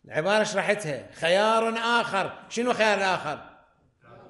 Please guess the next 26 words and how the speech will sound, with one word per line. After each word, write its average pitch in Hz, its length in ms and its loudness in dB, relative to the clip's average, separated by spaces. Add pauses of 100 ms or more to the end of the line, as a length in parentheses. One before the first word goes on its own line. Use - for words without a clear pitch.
(580)
خيار 208 500 2
تخلف 208 580 2
الشرط. 175 340 0 (220)
يقول 196 320 2
لا 233 200 2
يثبت 254 460 2
خيار 208 300 2
تخلف 185 600 -4
الشرط 175 360 -2 (260)
اللي 190 200 2
هو 180 140 4
غير 180 300 4
خيار 151 360 0
العيب، 123 360 -4 (240)
وإنما 196 640 0
إذا 156 340 0
تخلفت 151 760 -4
الشروط 180 600 2 (180)
فلا 165 260 4
يثبت 170 420 0
إلا 175 360 2
خيار 190 500 2
العيب 202 500 4 (220)
وليس 208 420 6 (360)
خيار 202 600 2
آخر. 123 800 -10